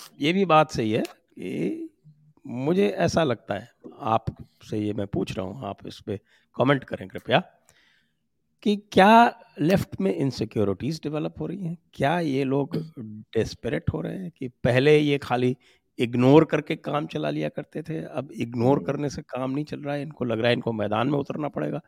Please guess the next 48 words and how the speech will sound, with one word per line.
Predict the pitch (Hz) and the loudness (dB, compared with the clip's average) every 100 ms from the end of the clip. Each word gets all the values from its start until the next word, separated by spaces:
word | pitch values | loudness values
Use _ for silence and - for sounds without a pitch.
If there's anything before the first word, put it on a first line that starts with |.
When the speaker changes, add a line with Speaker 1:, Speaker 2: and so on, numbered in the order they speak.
| _ _ _ _ _ _ _ | _ _ _ _ _ _ _
Speaker 1:
और | - | -8
मैदान | 110 98 101 110 | -4 -2 0 0
में | 135 | 0
सीधे | - 110 117 | -2 2 4
लड़ाई | 127 117 131 | 6 6 2
की | 151 | -2
तो | 143 | -4
इनकी | 143 143 135 | -4 -2 -4
आदत | 123 151 - | -2 -2 0
है | 160 | 0
नहीं, | 170 - | -2 0
क्या | 165 | 6
होगा | 185 170 160 | 8 8 4
इनका? | 143 156 139 - _ _ - - - | 0 -6 -14 -16 _ _ -12 -8 -6
ये | |
तो | 110 117 | -4 0
नेस्त | 113 113 127 | 0 0 0
नाबूद | 113 110 160 | 0 4 6
Speaker 2:
तो | 185 | 10
Speaker 1:
हो | |
Speaker 2:
इन-, | 165 | 10
Speaker 1:
जाएंगे। | 165 - | 8 6
Speaker 2:
इनको, | 160 160 - 196 - _ - | 6 8 6 4 0 _ 2
इनको | 147 156 160 185 185 | 4 4 2 -2 -2
क्यों | - 156 165 180 190 190 190 139 | -4 2 4 4 4 2 2 -2
अभी | 131 143 156 | 0 -2 -2
ये | 156 117 120 123 | -2 0 4 4
हो | 117 | 4
रहा | 104 98 | -2 -2
है? | 92 113 | -2 -4
क्योंकि | 117 131 127 139 | -4 -4 -4 -4
इनका | 143 156 | 0 0
सरकार | 156 107 82 101 92 | 2 0 0 0 0
नहीं | 85 | -6
है, | - _ _ _ _ _ _ _ - _ | -10 _ _ _ _ _ _ _ -20 _
तो | - | 10
इनको | 160 160 160 | 12 12 10
पैसे | 156 135 127 160 | 10 8 10 10
नहीं | 156 160 | 12 10
मिल | 151 | 10
रहे | 139 139 143 | 6 2 4
हैं, | 160 160 | 6 6
इनको | 139 - | 2 -4
contracts | - 117 110 135 135 - - | 0 0 2 2 0 -4 -4
नहीं | 135 | 2
मिल | 123 110 | 2 2
रहे | 110 110 | -2 -4
हैं। | 104 117 165 | -2 0 0